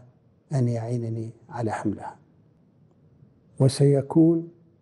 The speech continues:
التعاون بيننا وتآلف قلوبنا والتفاف شعبنا حول قيادته كما كان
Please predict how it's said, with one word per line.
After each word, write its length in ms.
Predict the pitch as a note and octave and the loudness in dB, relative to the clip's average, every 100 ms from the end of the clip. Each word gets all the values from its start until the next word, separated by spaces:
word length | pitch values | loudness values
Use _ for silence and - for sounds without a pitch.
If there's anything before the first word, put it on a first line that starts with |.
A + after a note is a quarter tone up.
| _ _ _ _ _ - | _ _ _ _ _ -6
التعاون 800 | B2+ - A#2+ A#2 C#3+ D3 C#3+ A#2 | -6 0 0 2 0 0 0 0
بيننا 480 | C3 B2+ A2 A#2 - _ _ _ _ | -2 -2 -4 -10 -18 _ _ _ _
وتآلف 680 | - C3 B2 C3+ D3 C#3+ C3 - | -4 -2 0 0 2 0 0 -2
قلوبنا 640 | C3 C#3 C#3+ C3+ C#3 C#3+ D3 - _ _ _ _ _ _ _ _ _ _ _ _ _ _ | 0 2 2 0 -4 -6 -10 -18 _ _ _ _ _ _ _ _ _ _ _ _ _ _
والتفاف 760 | C#3+ C#3+ D3 - B2 - C3+ - | 2 4 4 0 -4 -2 -4 -4
شعبنا 540 | - B2 A2 G#2+ G2+ - - | 0 0 0 -8 -8 -12 -14
حول 420 | - C3 B2+ B2 | -2 2 2 0
قيادته 640 | - C3+ C3 B2+ - D3 D3+ - _ _ _ _ _ _ _ _ _ | 0 2 2 0 -2 -4 -6 -10 _ _ _ _ _ _ _ _ _
كما 300 | - B2+ A#2+ | 0 2 2
كان 460 | B2 C3 C3+ C3 B2+ | 0 -2 -2 -2 -6